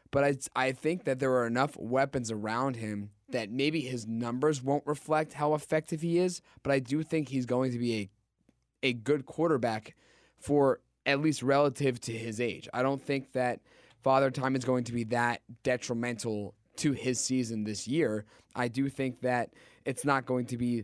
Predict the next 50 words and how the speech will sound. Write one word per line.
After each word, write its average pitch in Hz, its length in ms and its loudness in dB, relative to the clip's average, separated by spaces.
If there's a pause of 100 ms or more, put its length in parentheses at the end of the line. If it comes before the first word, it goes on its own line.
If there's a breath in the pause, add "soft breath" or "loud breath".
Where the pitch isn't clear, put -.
(140)
the 120 80 -2
flashiest 131 720 0
numbers 139 380 4
you'll 123 160 4
ever 113 120 0
see 117 220 -2
at 110 80 0
a 104 60 -2
quarterback. 120 680 2 (220 soft breath)
It 131 160 -2
may 143 160 4
be 170 140 2
something 170 360 0
similar 160 500 2
to 156 120 -4
what 139 200 0
you 151 100 -4
saw 156 300 4
in 156 60 2
two 151 140 0
thousand 143 380 2
eight 147 220 2
in 117 80 0
the, 120 200 0
in 123 80 0
the 120 80 0
second 147 360 0
Super 117 280 -4
Bowl 110 220 0
year 110 240 2
when 113 260 -2 (240 loud breath)
he 151 120 -4
threw 143 260 -2
seventeen 156 580 0
touchdowns 135 540 -2
and 120 120 -4
fifteen 151 460 -2
interceptions. 139 720 -4 (240 soft breath)
It's - 140 -4
not 139 200 4 (240)
nearly 135 580 2
as 120 120 -2
good 135 160 2
as 113 140 0
you 107 80 -4
want 131 280 0
it 180 100 -2
to 113 80 -6
be, 120 160 -2
but 117 200 -2